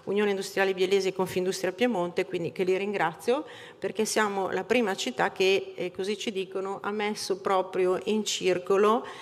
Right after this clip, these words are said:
e in comunicazione industria, commercio, ricerca, formazione e arte, grazie anche a una piattaforma che si chiama Best Ethical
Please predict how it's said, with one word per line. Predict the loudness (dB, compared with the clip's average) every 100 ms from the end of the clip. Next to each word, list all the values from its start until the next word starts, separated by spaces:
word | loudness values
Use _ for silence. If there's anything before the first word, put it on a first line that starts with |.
| -16 -18 -2
e | 2
in | 2
comunicazione | 2 0 2 0 -2 -2 4 4 4 0 -2
industria, | -2 0 0 -2 0 0 0 0
commercio, | 0 4 2 2 0 0
ricerca, | 2 2 4 4 4 0 -2
formazione | 2 2 2 0 2 2 4 0 0
e | 2
arte, | 4 4 2 -2 0
grazie | 2 0 0 -2
anche | 0
a | 0
una | -2
piattaforma | 0 -4 -4 0 4 4 2 -2
che | -4
si | -2
chiama | 0 2 0
Best | 2 0 0
Ethical | -2 -2 -4 -2 -2